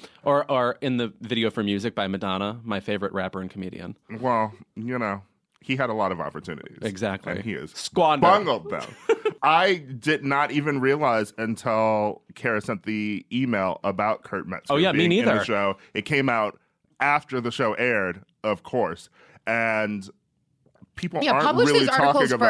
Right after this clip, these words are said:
Speaker 3: first,
Speaker 2: Yes.
Speaker 3: guys. You can publish these articles before the show comes out.
Speaker 2: I wanna know who is on current staffs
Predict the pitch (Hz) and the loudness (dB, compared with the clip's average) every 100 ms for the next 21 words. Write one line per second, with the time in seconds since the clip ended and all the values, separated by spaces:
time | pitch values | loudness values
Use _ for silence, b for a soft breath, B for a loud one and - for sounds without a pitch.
0 | 180 156 - 196 208 190 190 202 269 285 | 4 2 2 4 6 4 2 0 -2 0
1 | 285 294 - 254 202 208 202 196 180 175 | 0 0 -4 -2 0 2 2 0 0 0
2 | 165 B B - 202 214 214 190 190 202 | -6 B B -2 0 2 2 2 2 4
3 | 185 180 170 - 170 151 147 123 131 254 | 6 6 4 0 -2 -2 0 0 4 4
4 | 427 269 208 185 175 - 175 160 147 - | 4 4 4 6 6 4 2 4 2 2
5 | 127 127 123 120 120 - 120 _ - 151 | 4 6 4 2 -4 -10 -20 _ -2 2
6 | 127 113 - - 113 98 90 | 2 -2 -6 0 0 0 -4